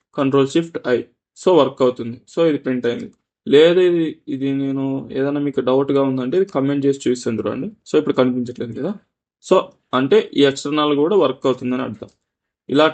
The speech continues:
టూ టైప్స్ ఉన్నాయి మనకి. మనం mostly ఎక్స్టర్నలే యూజ్ చేస్తాం అనమాట, ఎందుకంటే కోడ్ అంతా ఇదే హెచ్టిఎంఎల్లోనే రాస్తే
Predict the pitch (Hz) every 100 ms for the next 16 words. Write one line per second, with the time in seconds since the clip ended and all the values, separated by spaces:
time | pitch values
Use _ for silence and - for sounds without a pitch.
0 | - 160 147 143 143 139 131 120 117 120
1 | 208 185 151 143 135 139 151 - 196 190
2 | - 135 - 143 143 151 143 127 117 120
3 | 120 117 117 120 127 143 139 135 147 139
4 | - 135 135 135 135 147 135 - 131 131
5 | 135 135 135 127 135 135 - 139 131 131
6 | 131 127 123 123 123 -